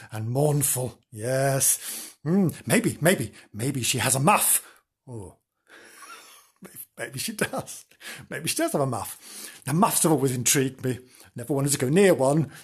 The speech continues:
Not sure it might bite me. I don't want to go near a muff. No, no, no. But, uh, they're intriguing, aren't they? I think, I think ladies of the time used to shove their hands in them to keep them warm. So there we are. Nice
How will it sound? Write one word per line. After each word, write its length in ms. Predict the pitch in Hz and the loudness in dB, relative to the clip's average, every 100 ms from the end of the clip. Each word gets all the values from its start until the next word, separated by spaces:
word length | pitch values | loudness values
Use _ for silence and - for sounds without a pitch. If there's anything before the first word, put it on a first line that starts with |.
| - | -20
Not 400 | - 139 143 151 | -14 -6 -4 -2
sure 140 | 147 131 | 0 0
it 40 | |
might 200 | 131 117 | -2 -2
bite 300 | 160 147 - | 0 0 0
me. 120 | 120 107 - | -4 -10 -6
I 80 | 156 | -6
don't 920 | - - - 120 117 - - - - | -6 -10 -10 -14 -16 -14 -16 -16 -16
want 120 | - | -14
to 60 | |
go 100 | 98 | -10
near 200 | 101 147 | -2 -2
a 40 | 90 | -2
muff. 320 | 95 95 - | -6 -6 -6
No, 120 | 120 | -4
no, 100 | 147 | -4
no. 160 | 110 117 - - _ _ _ _ _ _ _ - | -4 -8 -12 -20 _ _ _ _ _ _ _ -10
But, 120 | 139 | -8
uh, 40 | - 240 | -8 -2
they're 140 | - 302 | 2 2
intriguing, 460 | 135 - 277 139 | 2 4 4 2
aren't 140 | 156 - | -2 -2
they? 120 | 92 - - - - | -8 -12 -14 -14 -14
I 140 | - | -10
think, 240 | - 160 - - | -4 -4 -6 -12
I 20 | |
think 240 | - 175 131 | -2 0 4
ladies 400 | 151 165 127 123 | 4 4 2 -4
of 80 | |
the 60 | 120 | -4
time 240 | - 131 | -6 -4
used 120 | 127 - | -4 -2
to 80 | |
shove 360 | 113 - 196 185 | 2 4 4 6
their 160 | 180 170 | 6 6
hands 340 | 202 190 160 | 6 6 4
in 100 | 127 | 0
them 140 | 117 | -4
to 100 | 110 | -4
keep 260 | 143 143 139 | -4 -6 -6
them 160 | 127 117 | -8 -6
warm. 320 | 101 101 92 _ | -8 -10 -14 _
So 140 | - 123 | -14 -6
there 160 | 147 | -2
we 120 | 147 | 2
are. 220 | 143 202 151 | 4 4 4
Nice 320 | 135 143 | 2 2